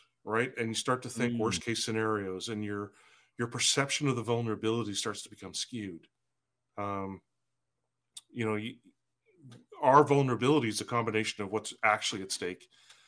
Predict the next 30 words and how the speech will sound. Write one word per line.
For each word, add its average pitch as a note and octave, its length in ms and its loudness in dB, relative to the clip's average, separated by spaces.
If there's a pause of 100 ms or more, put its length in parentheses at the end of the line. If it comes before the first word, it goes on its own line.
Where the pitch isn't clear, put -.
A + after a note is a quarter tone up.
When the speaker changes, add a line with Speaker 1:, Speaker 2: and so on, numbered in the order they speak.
(560)
Speaker 1:
and G#2+ 380 0
our G2+ 460 2 (240)
exaggerations G2+ 960 -4
or G#2+ 180 -4
our F#2 160 -2
minimizations. F#2+ 960 -8 (200)
Speaker 2:
Mm-hmm. G2 220 -6 (140)
Speaker 1:
And G#2 100 -6
so A2 120 0
there's G#2 220 -6
a G2 60 -4
rational A2 640 0
component, G2 500 -6
but - 80 -12
there's G#2 180 -6
also A2 380 0
an G2+ 300 -6
irrational, G2 840 -4 (640)
you G2+ 80 -10
know, F2+ 240 -10 (340)
"Wow, G#2+ 300 6
if F#2+ 80 -8
somebody A2+ 240 -4
finds G#2+ 320 -2
this G2+ 180 -4
out, G2+ 200 -2
what F#2+ 160 -12
could G2 120 -12
go F2+ 200 -8
wrong?" F#2+ 360 -4